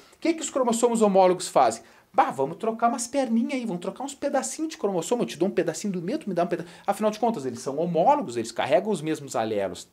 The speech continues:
certo? É os mesmos, eles carregam, ah, o, o, o mesmo locus gênico, eles têm o mesmo gene, em outras palavras. Então eles podem trocar essas perninhas e, consequentemente, eles vão trocar alelos. O que que isso acontece, professor? Isso,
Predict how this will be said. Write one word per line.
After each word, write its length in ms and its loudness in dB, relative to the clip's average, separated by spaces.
certo? 380 0
É 40 -8
os 120 -8
mesmos, 260 -4
eles 200 -8
carregam, 460 0
ah, 160 2
o, 160 -4
o, 60 -8
o 40 -6
mesmo 300 4
locus 540 4
gênico, 480 2
eles 180 -8
têm 160 2
o 60 2
mesmo 420 4
gene, 400 6
em 60 -4
outras 260 -4
palavras. 420 2
Então 120 2
eles 100 -2
podem 280 6
trocar 720 2
essas 360 2
perninhas 480 4
e, 40 -8
consequentemente, 640 -6
eles 80 -4
vão 120 -2
trocar 520 0
alelos. 600 4
O 40 -20
que 120 4
que 80 -6
isso 100 2
acontece, 540 4
professor? 500 -6
Isso, 280 -10